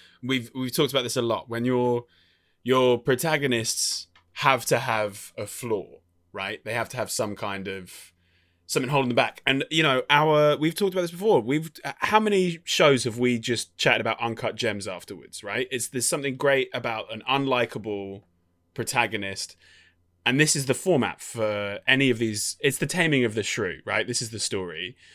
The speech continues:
So he has to be a piece of shit at the beginning to change, uh, by the end. I think what's happened is Sylvester Stallone has played so many, like, macho men who are doing what they have to do to get by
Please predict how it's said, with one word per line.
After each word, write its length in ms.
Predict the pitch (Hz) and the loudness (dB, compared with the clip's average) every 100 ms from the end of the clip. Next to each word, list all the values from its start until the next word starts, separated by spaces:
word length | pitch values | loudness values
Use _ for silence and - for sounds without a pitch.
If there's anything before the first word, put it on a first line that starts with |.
| - _ _ _ | -20 _ _ _
So 560 | - - 113 110 104 101 _ _ _ _ _ _ _ | -4 0 2 2 0 -6 _ _ _ _ _ _ _
he 200 | - 175 | 4 6
has 180 | 156 147 | 6 2
to 80 | 143 | 2
be 140 | 123 | 2
a 60 | 120 | 2
piece 240 | 147 120 | 2 0
of 60 | 117 | 0
shit 200 | - 117 | 2 2
at 60 | |
the 60 | 107 | 0
beginning 340 | 107 107 104 | -6 -4 -4
to 100 | 98 | -4
change, 640 | - 110 101 98 95 - - _ - | -4 -2 -2 -4 -8 -10 -12 _ -8
uh, 200 | 104 95 | -6 -4
by 200 | 110 104 | -4 -2
the 160 | 110 | -2
end. 200 | 113 98 - | -4 -6 -2
I 140 | 127 | 0
think 260 | 160 180 127 | 2 0 0
what's 140 | 123 | 0
happened 340 | 143 123 123 110 | -2 -4 -4 -6
is 120 | 104 | -6
Sylvester 320 | 120 123 156 | -4 -4 -4
Stallone 400 | 143 139 131 127 | -6 -4 -4 -4
has 120 | 113 - | -8 -8
played 220 | 113 101 | -8 -6
so 300 | - 147 147 | -2 0 0
many, 280 | 151 151 135 | -2 -4 -2
like, 340 | 117 104 - - | -4 -4 -10 -8
macho 640 | 113 127 - - 127 113 | -4 -2 -2 -2 0 0
men 520 | 110 107 95 78 76 - _ _ _ _ _ | 0 -4 -8 -12 -20 -20 _ _ _ _ _
who 220 | 127 113 | -2 0
are 240 | 107 101 104 | 0 0 -4
doing 520 | 110 131 127 131 117 | -4 0 2 2 2
what 160 | 117 110 | 0 2
they 160 | 113 | 0
have 420 | 104 - 117 110 - | 0 2 2 2 -2
to 140 | 120 | -2
do 260 | 110 107 98 | 0 0 -2
to 160 | 113 | -4
get 260 | 95 92 - | -4 -4 -4
by 440 | 95 67 50 98 | -8 -8 -12 -16